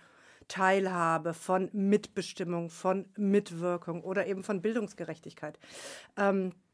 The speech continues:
aber das ist, glaube ich, ein Feld, das wir heute nicht bespielen oder nicht, nicht besprechen werden können. Und was ich auch so ein bisschen gerade rausgehört habe, ist, ähm, dass der Club of Rome sagt, der Wunsch nach Partizipation muss von den Individuen kommen und die müssen sich beteiligen wollen und die müssen tun.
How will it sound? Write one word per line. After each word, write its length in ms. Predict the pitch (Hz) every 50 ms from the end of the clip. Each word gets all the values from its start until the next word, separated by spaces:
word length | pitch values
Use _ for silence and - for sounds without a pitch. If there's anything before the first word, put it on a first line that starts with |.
| _ _ _ _ - - - _ _
aber 120 | 214 185 170
das 120 | 180 190
ist, 60 | 170
glaube 200 | - 190 180 175
ich, 60 | 175 185
ein 40 | 175
Feld, 220 | 165 - 175 170
das 140 | 175 165 -
wir 100 | 175 160
heute 300 | 160 160 160 165 160 165 - _
nicht 320 | 190 196 202 208 - - _ _
bespielen 560 | _ 208 196 - - - 196 208 220 214 208 175
oder 200 | 165 175 175 170
nicht, 220 | 180 185 - -
nicht 160 | 208 190 - -
besprechen 520 | 196 - - - - 190 196 - 233 202
werden 280 | 202 214 214 214 220 214
können. 280 | - 220 220 226 240 - - - - - - - - - -
Und 200 | 240 240 233 -
was 140 | 240 240 254
ich 180 | 240 - -
auch 160 | 180 208 233
so 120 | - - 339
ein 60 | 311
bisschen 320 | - 302 294 - 302 269
gerade 220 | 240 233 240 240 233
rausgehört 680 | 220 214 220 240 233 - 226 214 214 220 220 214 220
habe, 220 | 220 208 202 196
ist, 340 | 202 - - 196 190 - - - - - - - - - - _ _
ähm, 440 | - 190 190 185 185 185 185 175 170
dass 360 | - 185 190 185 - - -
der 160 | - 185 180
Club 200 | 175 - - 196
of 180 | - 175 - -
Rome 220 | 196 196 196 202
sagt, 500 | 175 185 190 190 190 190 - - - - - _ _ _ _ _ _ _ _ _ _ _
der 360 | - 185 175 170 170 170 165 170
Wunsch 320 | 208 277 339 349 - -
nach 160 | 220 196 -
Partizipation 760 | - - 196 - - - 180 - 190 - - - 190 185 185
muss 140 | 180 202 -
von 180 | - - 196
den 100 | 190 196
Individuen 680 | - 220 202 208 190 196 240 262 269 233 - 208 214 214
kommen 380 | - 220 220 220 226 226 220
und 220 | - 202 208 170 -
die 60 | 196
müssen 320 | 208 214 233 - - 226
sich 200 | 175 220 208 -
beteiligen 600 | - 214 - 202 196 196 202 208 208 202 196 170
wollen 260 | 185 196 220 226 220
und 140 | 196 202 180
die 80 | - 202
müssen 340 | 202 208 208 - 220 202 -
tun. 460 | - - 247 220 214 175 160 156